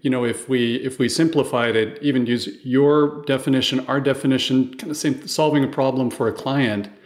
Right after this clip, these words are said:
If we went into every discussion that way, where my goal is not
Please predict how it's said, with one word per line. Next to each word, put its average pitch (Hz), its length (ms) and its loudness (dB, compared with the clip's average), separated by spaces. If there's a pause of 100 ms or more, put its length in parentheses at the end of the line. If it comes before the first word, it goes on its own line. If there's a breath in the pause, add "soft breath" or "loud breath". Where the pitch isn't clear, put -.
(960 soft breath)
If 185 160 2
we 262 100 6
went 208 200 2
into 170 260 2
every 139 220 2
discussion 135 640 0
that 117 200 -2
way, 120 160 0
where 120 240 0
my 127 160 -2
goal 156 340 2
is 147 160 2
not 135 720 0